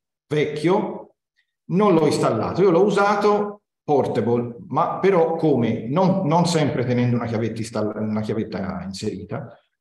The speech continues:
ma ho preso la cartella N V D A che avevo sulla chiavetta, l'ho copiata su, sul disco fisso,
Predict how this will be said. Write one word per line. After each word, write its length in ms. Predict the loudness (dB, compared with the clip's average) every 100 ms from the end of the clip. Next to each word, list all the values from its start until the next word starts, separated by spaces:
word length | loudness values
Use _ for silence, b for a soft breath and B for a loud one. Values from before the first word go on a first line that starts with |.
| -6
ma 220 | -2 2
ho 160 | 4 6
preso 400 | 8 8 8 4
la 100 | 2
cartella 680 | 0 -2 2 4 4 2 0
N 200 | 2 2
V 240 | 2 0
D 140 | 0 0
A 240 | 0 -2
che 80 | -2
avevo 240 | 0 0
sulla 240 | -2 -6 -4
chiavetta, 680 | -4 -4 -6 -6 -6 -6 -4
l'ho 280 | 2 2
copiata 720 | 2 0 2 2 2 0 -4 -4
su, 680 | -8 -6 -6 -6 -8 -12 -14 _ _ _
sul 180 | -18 -14
disco 280 | -12 -10 -10
fisso, 640 | -10 -6 -6 -6 -10 -20